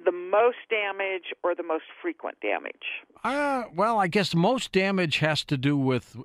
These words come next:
Speaker 2: exactly where it would hit, right?
Speaker 1: Right. Well, all right, so, uh, the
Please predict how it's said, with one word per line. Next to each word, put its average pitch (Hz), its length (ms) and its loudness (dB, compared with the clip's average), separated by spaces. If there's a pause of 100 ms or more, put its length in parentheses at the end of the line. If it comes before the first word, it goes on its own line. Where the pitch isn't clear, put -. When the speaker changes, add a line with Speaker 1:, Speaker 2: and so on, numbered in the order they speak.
Speaker 2:
exactly 123 580 0
where 120 300 2
it 117 100 -6
would 98 200 -10
hit, - 420 -6 (320)
right? 147 300 0 (420)
Speaker 1:
Right. 220 500 10
Well, 240 160 10
all 269 120 6 (100)
right, 233 180 4 (100)
so, 277 180 2 (500)
uh, 202 120 0
the 233 140 4